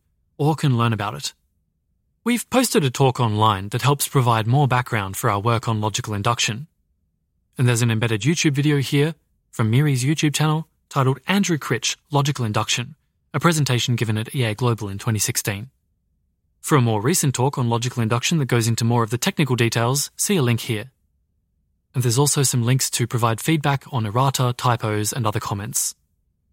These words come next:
This was an audio version of New Paper, Logical Induction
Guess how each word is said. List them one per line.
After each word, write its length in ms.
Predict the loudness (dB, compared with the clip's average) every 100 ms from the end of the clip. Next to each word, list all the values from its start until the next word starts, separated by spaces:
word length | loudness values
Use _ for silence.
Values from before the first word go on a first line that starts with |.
| _ _ _ -2
This 220 | -2 0
was 120 | 0
an 80 | 0
audio 240 | 0 2
version 300 | 4 4 4
of 180 | 2 0 -2
New 240 | 2 4 4
Paper, 380 | 2 0 -2 -4 _
Logical 400 | 0 0 0 0
Induction 520 | 2 2 0 -4 -10